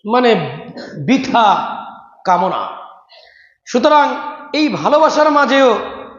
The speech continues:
মহান আল্লাহ রাব্বুল আলামিন আমাদেরকে একটি বার্তা দিলেন সূরা তাগাবুনের মধ্যে।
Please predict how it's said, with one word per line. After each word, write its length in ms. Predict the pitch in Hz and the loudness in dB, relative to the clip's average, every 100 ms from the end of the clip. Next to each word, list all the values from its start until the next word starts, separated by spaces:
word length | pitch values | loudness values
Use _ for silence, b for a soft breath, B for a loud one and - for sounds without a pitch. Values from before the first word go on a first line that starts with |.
| 196 | -2
মহান 260 | 277 311 | 0 2
আল্লাহ 240 | 311 277 262 | 0 0 2
রাব্বুল 300 | 254 226 240 | 2 2 2
আলামিন 340 | 226 226 233 226 | 2 2 0 -2
আমাদেরকে 340 | 196 202 208 | 0 0 -2
একটি 160 | 196 214 | -4 -6
বার্তা 400 | 151 170 165 190 | 0 0 2 -2
দিলেন 500 | 156 131 110 101 - | -2 -4 -8 -10 -16
সূরা 220 | - 185 | -6 -2
তাগাবুনের 760 | - - 165 170 196 160 151 120 | -2 -2 -2 2 2 2 -2 -6
মধ্যে। 320 | 107 98 | -10 -12